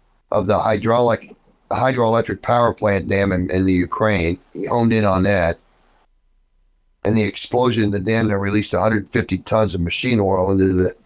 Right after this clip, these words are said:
into the river over there. He honed in on that. He says, you know, Kiev blames the Russians for the act of terrorism. Carlson poses the theory that Ukraine maybe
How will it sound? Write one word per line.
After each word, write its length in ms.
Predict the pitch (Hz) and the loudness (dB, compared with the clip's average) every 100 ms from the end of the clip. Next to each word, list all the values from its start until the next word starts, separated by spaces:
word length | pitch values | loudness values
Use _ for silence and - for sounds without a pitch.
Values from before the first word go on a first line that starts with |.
| _ - | _ -4
into 200 | 107 101 | 0 2
the 140 | 95 | 2
river 320 | 107 92 90 | 2 2 0
over 120 | 73 | 0
there. 240 | 76 69 - _ _ _ _ _ _ _ _ _ - | 0 -2 -6 _ _ _ _ _ _ _ _ _ -4
He 100 | 101 | -2
honed 300 | 127 131 123 | 0 2 2
in 100 | 117 | 2
on 180 | 110 107 | 2 2
that. 260 | 110 107 | 2 0
He 80 | 101 | 0
says, 320 | - 107 101 - _ _ _ | 0 -2 -2 -8 _ _ _
you 80 | - | -2
know, 160 | 120 104 | 0 0
Kiev 440 | - 123 131 131 | 0 0 2 0
blames 380 | 98 120 123 98 | 0 2 2 2
the 80 | 101 | 0
Russians 420 | 107 117 117 104 | 2 2 0 -4
for 120 | 107 | -2
the 160 | 101 104 | 2 2
act 240 | 107 - - 135 - - | 2 -2 -10 -14 -8 -6
of 140 | - | -4
terrorism. 680 | 135 135 127 104 95 110 95 | 0 2 2 2 0 0 0
Carlson 480 | 120 127 - 107 | 2 2 0 -4
poses 440 | - 120 110 98 90 | -2 0 0 -4 -6
the 100 | 95 | -4
theory 380 | 127 131 120 104 | 0 2 2 2
that 200 | 101 101 | 0 -2
Ukraine 480 | 98 98 - 123 117 | -6 -6 -2 0 2
maybe 400 | 107 101 104 | 0 0 -2